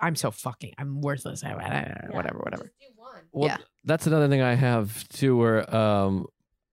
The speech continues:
Speaker 3: my therapist <laughs> helps me with. This, this sh-, podcast should be called My Therapist, but he helps me with, he's like, "I have this issue with anxiety where I think there's a right thing I should be doing." And
Speaker 1: Mm.
Speaker 3: like, to get rid of that thought is important of, like,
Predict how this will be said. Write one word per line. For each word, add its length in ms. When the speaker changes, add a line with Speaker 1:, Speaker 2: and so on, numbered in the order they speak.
Speaker 3:
my 200
therapist 440
<laughs> 20
helps 200
me 120
with. 280
This, 340
this 120
sh-, 140
podcast 340
should 80
be 80
called 180
My 120
Therapist, 500
but 300
he 300
helps 160
me 80
with, 200
he's 260
like, 220
"I 160
have 160
this 260
issue 380
with 140
anxiety 400
where 320
I 120
think 260
there's 200
a 80
right 280
thing 180
I 80
should 500
be 240
doing." 520
And 140
Speaker 1:
Mm. 40
Speaker 3:
like, 160
to 100
get 220
rid 140
of 180
that 260
thought 280
is 120
important 540
of, 100
like, 340